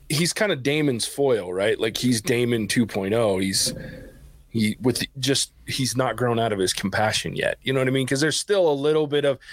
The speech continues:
it's kinda like that regret that you see as, as, uh, the dragon, like, this, they fall, right? He's like, "Son of a," 'cause that's the,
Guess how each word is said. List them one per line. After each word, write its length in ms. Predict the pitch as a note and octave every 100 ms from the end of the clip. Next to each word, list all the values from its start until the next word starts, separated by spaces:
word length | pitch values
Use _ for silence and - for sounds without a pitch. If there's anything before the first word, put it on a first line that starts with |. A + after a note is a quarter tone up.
| - -
it's 140 | C3+
kinda 180 | F3 E3
like 160 | C#3
that 200 | C3 B2+
regret 500 | B2+ A#2+ B2+ B2+ A#2
that 100 | A2
you 120 | G2 A2+
see 360 | - B2+ A#2
as, 260 | A2 G#2 - - - - - - -
as, 340 | A2+ A2 G2 - - - G2
uh, 520 | G#2+ F2+ F2 - A2 - - - - - - - - -
the 140 | A#2 G#2+
dragon, 540 | G#2+ A2+ A2+ A2 G#2+
like, 180 | G2 G2 -
this, 280 | G#2 F#2
they 160 | - G#2+
fall, 520 | - - A#2+ F#2+ F2+
right? 300 | F#2+ G2 G#2 -
He's 240 | G2 G2+
like, 240 | G2+ F#2+ - - -
"Son 500 | - - - A#2 A2
of 180 | A2+ C3
a," 320 | E3 A2 G#2+ - - - - - - - - -
'cause 120 | A2
that's 260 | A#2+ - -
the, 420 | - - -